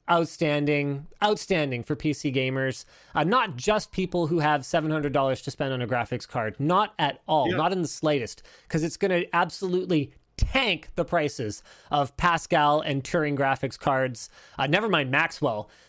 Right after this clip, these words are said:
Speaker 1: And the, you can still do a lot of gaming on a nine eighty or a nine eighty Ti. Do not kid yourself.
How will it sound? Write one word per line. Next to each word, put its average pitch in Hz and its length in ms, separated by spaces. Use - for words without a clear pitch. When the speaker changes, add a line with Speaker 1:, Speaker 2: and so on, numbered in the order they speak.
Speaker 1:
And 180 260
the, 185 300
you 226 220
can 285 180
still 254 380
do 214 180
a 147 80
lot 190 380
of 185 80
gaming 156 500
on 160 160
a 147 100
nine 160 400
eighty 143 320
or 123 100
a 143 40
nine 156 240
eighty 147 240
Ti. 127 540
Do 214 180
not 180 260
kid 165 240
yourself. 123 460